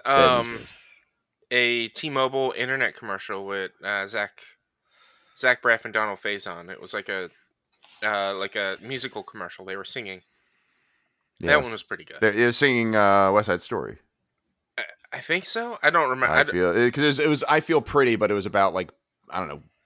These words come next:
Speaker 1: Comcast or something like that.
Speaker 2: <laughs> Yeah, yeah.
Speaker 1: I, I felt very,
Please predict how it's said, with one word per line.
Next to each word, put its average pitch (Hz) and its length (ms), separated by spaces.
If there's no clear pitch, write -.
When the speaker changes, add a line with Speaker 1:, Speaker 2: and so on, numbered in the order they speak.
Speaker 1:
Comcast 92 680
or 90 60
something 85 280
like 82 160
that. 117 300
Speaker 2:
<laughs> - 0
Yeah, 127 80
yeah. 110 100
Speaker 1:
I, 220 260
I 262 40
felt 294 220
very, 233 220